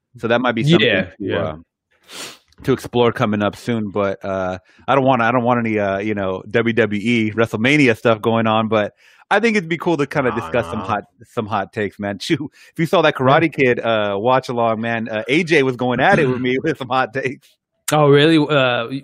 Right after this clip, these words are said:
Speaker 2: was, was a
Speaker 1: He
Speaker 2: fan, not a fan of the movie, or?
Speaker 1: He was saying that, uh,
Speaker 2: Or it's,
Speaker 1: all
Speaker 2: like,
Speaker 1: eighties,
Speaker 2: overrated or something?
Speaker 1: a lot of eighties movies, he said, are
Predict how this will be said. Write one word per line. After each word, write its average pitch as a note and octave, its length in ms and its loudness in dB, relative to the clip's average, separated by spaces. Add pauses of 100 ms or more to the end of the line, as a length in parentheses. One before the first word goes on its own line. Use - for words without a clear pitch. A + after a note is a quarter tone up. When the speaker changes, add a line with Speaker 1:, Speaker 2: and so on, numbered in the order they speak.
Speaker 2:
was, C3 300 -6
was B2+ 200 -4
a A2 180 -4
Speaker 1:
He - 60 -8
Speaker 2:
fan, D3 280 -2
not C#3 200 -2
a C3+ 40 -4
fan D3+ 240 0
of D#3 100 -2
the D#3+ 60 -6
movie, E3+ 380 -6
or? G#2+ 380 -6 (120)
Speaker 1:
He B3+ 240 -6
was B3+ 260 -6
saying F3 420 -4
that, D3 300 0
uh, A#2+ 520 2 (600)
Speaker 2:
Or A#2+ 80 -10
it's, B2+ 60 2
Speaker 1:
all D#3 100 6
Speaker 2:
like, E3 120 4
Speaker 1:
eighties, D3+ 140 2
Speaker 2:
overrated C3+ 260 2
or C3+ 120 -2
something? C#3 380 -6 (260)
Speaker 1:
a D#3 60 2
lot F3 260 4
of E3+ 80 2
eighties D#3 320 0
movies, C3 340 -2
he C3+ 60 -10
said, B2 240 -2
are G#2+ 160 0